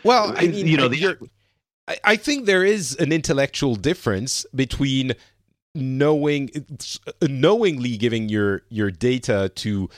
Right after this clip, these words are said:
Speaker 1: a corporation that is gonna use it to, uh, make money and being spied on by a, a alleged government agent that is gonna use that data to potentially, uh, attack your interests. I,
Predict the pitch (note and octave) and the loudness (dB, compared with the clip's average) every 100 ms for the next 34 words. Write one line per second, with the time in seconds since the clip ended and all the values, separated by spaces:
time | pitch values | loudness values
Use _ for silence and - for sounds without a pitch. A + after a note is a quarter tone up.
0 | - - C3+ C#3 A#2+ B2+ B2 D#3+ C3 A#2+ | -12 -6 0 0 2 2 2 2 0 0
1 | A#2 A2 G2+ A#2+ A2 A2+ A#2 G#2+ - A2 | 0 0 0 0 0 -2 -2 -4 -4 -2
2 | G2+ G2 - _ - A2 G#2 G2 G#2 _ | -2 -4 -8 _ -2 2 4 2 -2 _
3 | _ _ _ C3+ B2+ A2+ C3+ A3 D3+ B2 | _ _ _ -2 0 0 0 0 2 0
4 | C#3+ _ _ - G#3 D#3 D3 - A2 D3 | -4 _ _ 0 4 4 0 -4 -4 -2
5 | C3+ A#2 - C3+ C3+ B2 A#2 A#2 - A#2 | -2 -2 2 2 4 2 2 0 -2 0
6 | A2+ A2 A2+ B2+ A2 A2+ A2 G2 G2 - | 2 2 0 0 -2 0 2 2 0 -4
7 | C3 A2 B2+ G#2+ A#2+ F#2 - A2 A2 A2 | -2 0 0 0 -2 -2 -6 -2 0 0
8 | G2+ - D#3+ E3+ A#2 G#2 A2+ - - A#2+ | -4 -2 0 0 -2 -4 -4 -12 -4 0
9 | A#2+ G#2 B2 A2+ A2 A#2+ A2 A#2+ G2+ A2 | 0 2 2 2 0 -2 0 0 0 0
10 | G#2+ - A2 G#2 - - - C3 G#2+ - | 0 0 0 0 -4 -12 -4 -2 0 0
11 | - A3 A#3 G#3 C#3+ A2 G#2 G#2+ - - | 0 0 0 0 -2 -2 -2 -4 -8 -12
12 | - A2+ G#2+ G#2+ G#2+ - _ _ - C3+ | -2 2 2 2 -2 -8 _ _ -8 -4
13 | - A#2 - D3+ G#3 - D#2+ - - - | 0 0 0 -2 -2 -4 -6 -6 -10 -12
14 | _ C#3 | _ 0